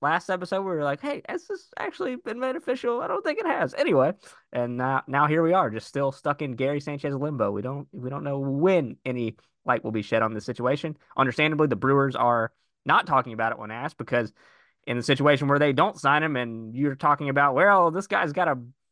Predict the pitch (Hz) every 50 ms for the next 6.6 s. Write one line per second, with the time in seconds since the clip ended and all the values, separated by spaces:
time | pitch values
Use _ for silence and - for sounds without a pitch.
0 | _ _ _ _ 123 143 170 190 180 175 170 180 208 214 190 151 - - _ 147
1 | 139 131 127 123 117 113 110 110 131 _ _ _ _ _ _ _ _ - - 139
2 | 151 165 175 180 170 165 175 180 180 180 170 185 196 196 160 131 120 117 117 110
3 | 101 - 113 117 117 117 113 - 131 120 113 110 104 110 110 110 - _ _ -
4 | - 123 113 117 117 113 113 117 120 123 - - - 110 104 107 110 131 156 170
5 | 165 180 170 160 165 156 156 165 156 151 143 165 151 151 147 143 139 139 139 -
6 | 147 139 135 131 - - 123 110 107 107 104 101